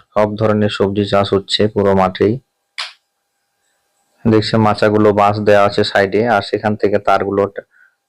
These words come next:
টানা দিয়ে বাঁধা আছে, আর তার গ্যাপে গ্যাপে পেঁপে গাছগুলো দেওয়া আছে।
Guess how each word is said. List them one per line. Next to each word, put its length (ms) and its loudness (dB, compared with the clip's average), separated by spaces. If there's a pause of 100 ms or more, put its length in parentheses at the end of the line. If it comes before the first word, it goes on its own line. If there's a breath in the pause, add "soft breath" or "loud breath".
টানা 260 0
দিয়ে 280 2 (100)
বাঁধা 320 2
আছে, 280 -2 (1400)
আর 140 0 (120)
তার 180 0
গ্যাপে 280 0
গ্যাপে 280 0
পেঁপে 320 0
গাছগুলো 400 2
দেওয়া 280 4
আছে। 320 -6